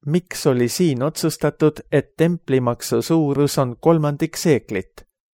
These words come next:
Sellele täpselt vastavat maksu ei olnud küll iisraellastelt varem kogutudki.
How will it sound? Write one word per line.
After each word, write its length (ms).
Sellele 540
täpselt 640
vastavat 640
maksu 520
ei 200
olnud 380
küll 280
iisraellastelt 1200
varem 300
kogutudki. 800